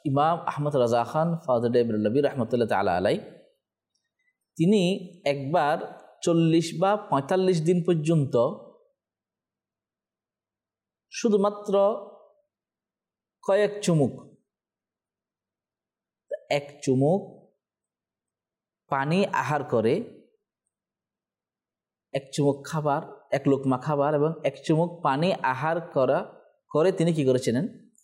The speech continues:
রোজা রেখেছিলেন। এক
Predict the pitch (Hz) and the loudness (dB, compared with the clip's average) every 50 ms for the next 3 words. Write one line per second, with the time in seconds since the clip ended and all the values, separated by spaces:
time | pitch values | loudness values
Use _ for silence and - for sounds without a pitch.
0 | _ _ _ _ _ _ _ _ _ - 175 151 156 147 139 127 117 107 127 110 | _ _ _ _ _ _ _ _ _ -4 0 2 2 4 4 2 2 0 -2 -2
1 | - 113 92 87 82 - - _ _ _ _ _ _ _ _ _ _ _ _ _ | -2 -2 -2 -2 -6 -10 -16 _ _ _ _ _ _ _ _ _ _ _ _ _
2 | _ _ _ _ _ _ _ _ _ _ _ _ _ _ _ _ _ _ _ _ | _ _ _ _ _ _ _ _ _ _ _ _ _ _ _ _ _ _ _ _
3 | _ _ _ _ _ _ _ _ _ _ _ 143 147 - - - | _ _ _ _ _ _ _ _ _ _ _ -6 -6 -6 -8 -16